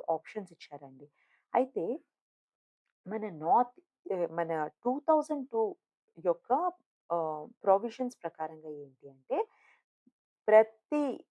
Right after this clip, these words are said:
స్టేట్స్ అంటే మన నార్త్ ఈస్టర్న్ కౌన్సిల్‌లో ఎయిట్ స్టేట్స్ ఉన్నాయండి.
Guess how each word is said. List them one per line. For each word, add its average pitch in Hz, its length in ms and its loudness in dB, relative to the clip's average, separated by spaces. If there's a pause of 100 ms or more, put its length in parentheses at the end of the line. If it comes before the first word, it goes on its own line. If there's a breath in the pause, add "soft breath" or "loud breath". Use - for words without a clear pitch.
(180)
స్టేట్స్ - 380 -4
అంటే 220 200 0 (240)
మన 185 180 -8
నార్త్ 180 300 -8
ఈస్టర్న్ 247 320 -8 (180)
కౌన్సిల్‌లో 185 560 0 (120)
ఎయిట్ 220 260 -2
స్టేట్స్ - 460 -8
ఉన్నాయండి. 147 520 -18